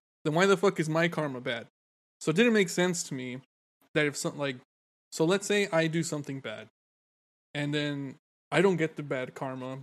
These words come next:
Brandon gets the bad karma. My audio comes out terrible, but I'm here happy as a clam, and now he has to deal with the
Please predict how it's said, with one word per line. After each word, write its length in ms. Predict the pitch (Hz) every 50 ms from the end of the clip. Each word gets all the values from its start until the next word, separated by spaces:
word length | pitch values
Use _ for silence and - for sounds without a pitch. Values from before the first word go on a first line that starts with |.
| - -
Brandon 440 | 160 160 175 190 196 185 170 151 139
gets 240 | - 127 123 - -
the 60 | 127
bad 220 | 131 117 117 120
karma. 380 | - - 131 127 120 117 117 - _ _ _ _ _ _ _ _ -
My 120 | 147 151 147
audio 340 | 151 151 156 165 175 170 156
comes 260 | - 170 160 143 147
out 220 | 143 123 - -
terrible, 680 | - - - 156 165 175 170 151 135 131 120 117 123 - _ -
but 120 | 131 123 123
I'm 140 | 151 170
here 180 | 170 175 165 151
happy 240 | 147 147 147 - 139
as 100 | 135 123
a 40 | 113
clam, 460 | - - 165 170 165 151 135 127 135 135
and 120 | 139 151
now 140 | 151 147 131
he 240 | 135 151 160 175 175
has 260 | 165 160 147 - -
to 60 | -
deal 180 | 139 135 147 143
with 100 | 139 135
the 80 | 139